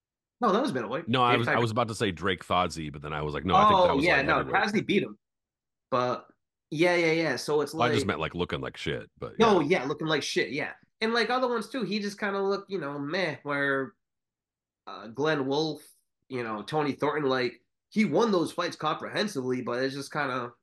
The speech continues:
Speaker 1: mm.
Speaker 2: Yeah, and those were dudes that Roy Jones was putting away, you know?
Speaker 1: Badly, yeah. Poor Tony Thornton. But you look at a fight then against, you know, how he looked against, um, James Toney. Not James, excuse me, Jesus Christ.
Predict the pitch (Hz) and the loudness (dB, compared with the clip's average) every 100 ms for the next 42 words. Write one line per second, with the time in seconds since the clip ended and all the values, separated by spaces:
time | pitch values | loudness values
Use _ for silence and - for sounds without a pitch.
0 | _ 147 160 156 143 104 90 76 78 92 | _ -6 -2 -2 -2 0 0 0 0 0
1 | 85 82 69 80 71 78 71 78 76 71 | 0 -2 -2 -4 -4 -6 -4 -2 -2 -2
2 | 76 71 64 64 - 78 64 71 73 57 | -2 -4 -6 -12 -8 -8 -6 -6 -6 -8
3 | 62 _ 76 62 69 - _ _ _ - | -16 _ -10 -8 -12 -14 _ _ _ -14
4 | - - _ _ _ - 131 120 92 87 | -14 -14 _ _ _ -2 -2 -2 -6 -16
5 | _ - 104 76 - _ _ _ 143 123 | _ -8 -6 -6 -10 _ _ _ -2 -2
6 | 120 110 104 107 - - - _ 160 151 | -4 -8 -8 -8 -8 -14 -20 _ 0 2
7 | - - _ _ _ _ - 196 214 190 | -2 -14 _ _ _ _ -2 0 0 0
8 | 208 262 226 196 - 180 151 160 151 139 | 0 2 0 0 0 0 0 -2 -2 -2
9 | 139 127 - - - 131 117 117 113 110 | -4 -4 -10 -12 -6 -4 -2 -2 -4 -6
10 | 98 - - 120 135 139 120 123 117 104 | -8 -12 -12 -4 0 0 0 -2 -4 -8
11 | 101 104 - 92 87 87 87 87 _ _ | -10 -10 -10 -10 -10 -10 -14 -16 _ _
12 | - 113 107 92 123 95 - _ _ _ | -14 -12 -10 -8 -8 -8 -16 _ _ _
13 | - 120 123 107 104 - 190 - - - | -4 -2 -2 -4 -6 0 0 -2 -10 -12
14 | 117 - - - | -10 -10 -12 -14